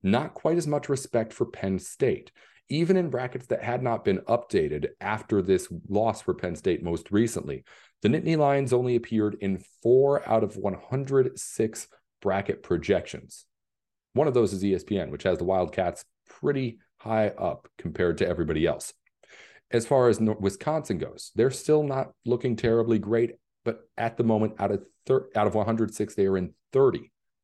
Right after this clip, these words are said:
of the projected brackets. So a little bit of a feeler of how we're getting. Penn State falling out and maybe all the way out of all brackets by the time they, things get updated. Wisconsin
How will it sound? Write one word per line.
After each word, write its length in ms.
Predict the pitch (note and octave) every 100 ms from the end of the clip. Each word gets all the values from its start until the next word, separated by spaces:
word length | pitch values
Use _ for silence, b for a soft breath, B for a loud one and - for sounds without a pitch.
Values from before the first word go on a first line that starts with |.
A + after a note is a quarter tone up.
| -
of 320 | G2 F2+ D2+ _ _ _
the 80 | F#2
projected 580 | - E2 D#2+ - - C2
brackets. 560 | F2 D2 - - - _ _ _
So 320 | - G#2+ F2+ B B -
a 80 |
little 240 | A2+ D3+ E3
bit 100 | -
of 60 |
a 60 | B2+
feeler 340 | - B2+ B2
of 80 | A2
how 140 | G2+ G2
we're 100 | F2+
getting. 240 | D#2+ C#2 - _
Penn 200 | - A2+
State 420 | A2+ - A2+ A2+ - _ _ _ -
falling 400 | F#3 - D#3+ G#2
out 260 | A2 B2
and 300 | G2 E2 D#2
maybe 240 | F#2 G#2 F2+
all 240 | F2 G#2+
the 60 | G#2+
way 140 | G#2+
out 160 | G#2+ G#2+
of 80 |
all 140 | G2+ G#2+
brackets 460 | G2+ G2+ G#2+ A2
by 100 | -
the 100 | G2
time 340 | G2 F#2+ G2 G2+
they, 160 | F#2+
things 320 | F#2 G#2 G2+ -
get 120 | -
updated. 520 | F#2 - F#2 F#2 F2+ b b b _ -
Wisconsin 680 | G#2 - C#3+ E3 - A#2+